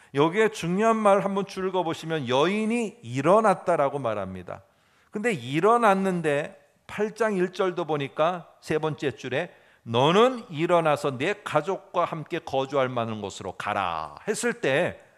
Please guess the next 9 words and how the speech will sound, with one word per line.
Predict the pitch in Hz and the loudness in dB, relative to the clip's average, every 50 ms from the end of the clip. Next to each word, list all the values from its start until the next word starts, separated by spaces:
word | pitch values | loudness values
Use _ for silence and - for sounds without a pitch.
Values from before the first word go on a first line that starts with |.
| _ _ _ _ _ _ _ _ - 117 | _ _ _ _ _ _ _ _ -16 -10
일어나다라는 | 120 139 160 165 214 240 254 254 247 240 202 226 214 208 196 190 196 202 | -6 -2 0 2 4 4 4 2 2 2 4 4 4 4 2 0 0 0
말은요, | 196 165 127 127 123 123 131 151 180 180 151 123 | 2 2 2 2 0 -4 -6 -6 -6 -6 -6 -8
이 | 113 120 | -8 -4
말입니다. | 147 180 185 165 147 127 117 110 104 101 98 101 - | -4 -2 -4 -4 -6 -10 -12 -10 -8 -8 -8 -8 -8
지금 | - - - 160 170 262 247 | -10 -10 -10 -8 -8 -8 -6
보따리 | - - 233 - - 240 240 240 240 | -6 -6 -8 -2 0 0 0 0 -2
싸갖고 | 190 - - 220 196 185 156 - - 226 233 190 113 98 - - - | -2 -2 0 2 2 0 0 0 0 2 2 2 2 0 -6 -8 -4
뭐 | 151 202 - | -4 -4 -2
기도해보겠다, | - - - 175 190 185 196 208 214 226 202 214 214 202 202 196 - - 208 208 202 190 | -4 -6 -10 -8 -4 0 2 2 2 2 2 0 0 0 -2 -4 0 2 2 2 2 0